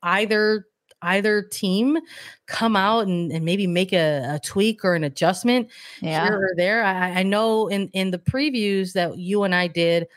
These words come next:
Speaker 1: leading up to the Challenge Cup semifinals, something that we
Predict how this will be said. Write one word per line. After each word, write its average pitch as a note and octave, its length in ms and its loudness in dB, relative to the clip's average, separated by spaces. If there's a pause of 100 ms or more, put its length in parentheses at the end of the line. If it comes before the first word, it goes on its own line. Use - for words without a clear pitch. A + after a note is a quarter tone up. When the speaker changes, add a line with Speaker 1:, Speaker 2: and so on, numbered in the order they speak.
(280)
Speaker 1:
leading G3+ 380 0
up F#3 260 0
to F#3+ 320 -2
the E3+ 180 -6
Challenge F3 420 -2
Cup - 380 -2
semifinals, D#3+ 720 0
something G3 360 -2
that E3+ 200 -2
we E3 360 -4